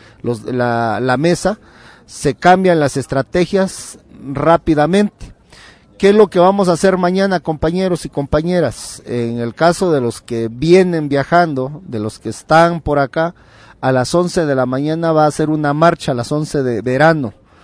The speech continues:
saliendo de el, el Monumento a la Revolución hacia Los Pinos.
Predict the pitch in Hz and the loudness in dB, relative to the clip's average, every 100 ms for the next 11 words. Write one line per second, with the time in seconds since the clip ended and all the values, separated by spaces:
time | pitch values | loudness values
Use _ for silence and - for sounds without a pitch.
0 | - _ _ - 131 151 175 180 175 170 | -20 _ _ -2 0 2 2 2 2 2
1 | 139 123 120 120 117 117 107 - - 120 | 2 0 -2 -2 -2 -2 -4 -10 -6 -4
2 | 117 117 117 117 113 107 - - - - | -2 -2 -2 -2 -4 -6 -12 -20 -18 -12
3 | 123 117 131 131 123 120 117 117 120 127 | -12 -4 -2 0 0 0 0 0 -2 -2
4 | 131 143 185 175 160 143 135 123 123 - | 0 0 0 2 2 2 0 -2 -4 2
5 | 175 196 208 _ _ _ _ _ _ 151 | 2 2 -2 _ _ _ _ _ _ 0
6 | 156 - 170 160 156 _ 135 127 - 226 | 0 0 0 2 -2 _ -2 -2 -2 0
7 | 220 185 123 - - - | 2 0 -6 -12 -20 -20